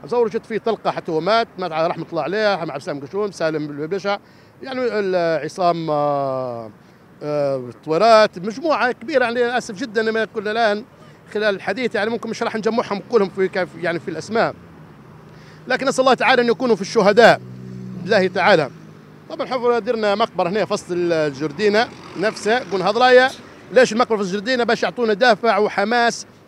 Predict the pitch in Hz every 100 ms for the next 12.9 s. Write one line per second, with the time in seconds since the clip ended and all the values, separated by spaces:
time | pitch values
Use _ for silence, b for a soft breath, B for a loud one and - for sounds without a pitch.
0 | - 214 214 - 220 - 226 220 - 196
1 | 131 - _ _ _ _ _ _ _ -
2 | 202 180 202 175 156 156 180 160 151 185
3 | 160 170 - 165 160 151 143 143 156 240
4 | 254 B B B B 226 208 240 233 214
5 | 226 - 202 185 214 180 175 - 185 151
6 | - 202 - 143 185 165 151 156 208 220
7 | 285 - - 147 143 160 147 170 160 -
8 | 196 196 220 B B B 151 156 160 156
9 | 185 143 143 196 185 170 160 185 151 -
10 | 208 202 - - b b b - 233 226
11 | 262 240 208 202 190 175 240 214 196 -
12 | 240 226 - 208 208 240 196 214 -